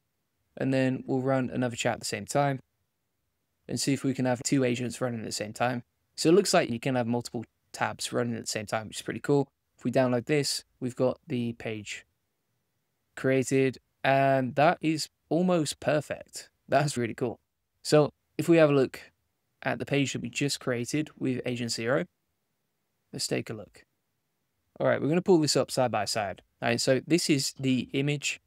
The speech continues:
that we asked Agent Zero to create, and this is what it actually created.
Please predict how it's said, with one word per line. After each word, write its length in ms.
that 260
we 280
asked 480
Agent 260
Zero 260
to 120
create, 340
and 240
this 160
is 120
what 100
it 100
actually 400
created. 540